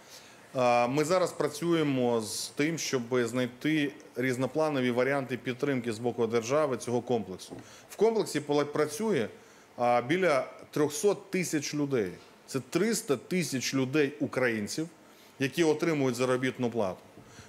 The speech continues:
Ми займаємо лідируючі позиції в тому, щоб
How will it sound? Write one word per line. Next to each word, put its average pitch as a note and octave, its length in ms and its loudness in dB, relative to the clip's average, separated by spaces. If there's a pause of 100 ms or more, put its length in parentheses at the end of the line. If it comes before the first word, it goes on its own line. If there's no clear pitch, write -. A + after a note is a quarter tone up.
Ми E3+ 140 4
займаємо G3 540 4
лідируючі F3+ 680 4
позиції D#3 760 0 (560)
в - 60 -16
тому, G#3 320 4
щоб D3 300 0